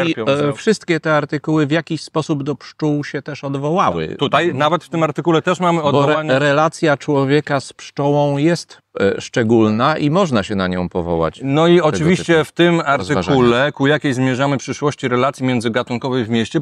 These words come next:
Speaker 1: został poruszony znany już problem, e, pszczół i pszczelarstwa w mieście. Na ile powinniśmy to ograniczać, na ile powi-, poz-, pozwala-, po-, po-, powinniśmy tutaj, mm, zostawiać zupełną swobodę, na przykład wwożenia, prawda, z zewnątrz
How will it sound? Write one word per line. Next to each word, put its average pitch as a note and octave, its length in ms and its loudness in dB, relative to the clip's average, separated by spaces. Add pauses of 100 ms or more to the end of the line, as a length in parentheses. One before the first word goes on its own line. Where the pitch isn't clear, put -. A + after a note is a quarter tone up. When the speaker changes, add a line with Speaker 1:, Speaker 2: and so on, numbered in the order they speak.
(100)
Speaker 1:
został D3+ 280 0
poruszony C3+ 760 0
znany C3+ 380 0
już A2+ 160 -2
problem, C#3 440 0
e, B2 280 0
pszczół E3 420 0
i C3+ 60 -4
pszczelarstwa C3+ 560 -2
w A2+ 60 -4
mieście. A#2+ 420 -2 (260)
Na C3 180 0
ile D3 180 4
powinniśmy B2+ 640 0
to A#2+ 100 2
ograniczać, A#2+ 640 0
na C3+ 140 0
ile C3+ 140 2
powi-, B2 400 -6
poz-, B2 340 0
pozwala-, A#2+ 440 0 (260)
po-, C3+ 200 0
po-, C3 480 2 (300)
powinniśmy C3+ 640 2
tutaj, B2 480 -2 (340)
mm, A#2+ 840 -4
zostawiać B2+ 520 -4
zupełną C#3 440 0
swobodę, B2+ 560 0
na A2+ 100 0
przykład G#2+ 320 -4
wwożenia, B2 600 0
prawda, A2+ 460 -2
z G2+ 80 -8
zewnątrz A2 640 -2